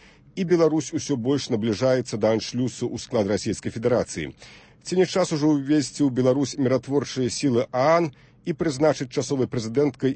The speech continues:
Івонку Сурвілу для выхаду з глыбокага палітычнага і канстытуцыйнага крызісу, падрыхтоўкі новай канстытуцыі Беларусі, рэферэндума па канстытуцыі, правядзення выбараў усіх узроўняў пад наглядам аан? Дзякую за адказ і жадаю поспехаў у вашай кар'еры.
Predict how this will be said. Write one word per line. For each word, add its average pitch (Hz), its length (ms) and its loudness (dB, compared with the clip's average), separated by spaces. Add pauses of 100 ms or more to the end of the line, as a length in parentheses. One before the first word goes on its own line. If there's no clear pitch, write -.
Івонку 127 380 0
Сурвілу 147 500 -2
для 131 240 2
выхаду 135 320 0
з 104 80 -6
глыбокага 120 560 0
палітычнага 143 640 0
і 131 160 -2
канстытуцыйнага 127 720 0
крызісу, 117 560 -2 (400)
падрыхтоўкі 131 580 2
новай 131 240 2
канстытуцыі 147 600 -2
Беларусі, 151 420 2
рэферэндума 151 560 0
па 139 140 -2
канстытуцыі, 139 640 -4
правядзення 127 560 2
выбараў 139 400 2
усіх 120 320 -4
узроўняў 143 480 2
пад 113 180 -2
наглядам 110 560 2
аан? 107 380 2 (520)
Дзякую 123 400 2
за 107 160 4
адказ 185 380 -4
і 160 100 -6
жадаю 135 320 2
поспехаў 113 560 -6
у 113 160 -6
вашай 92 240 -4
кар'еры. 87 560 -6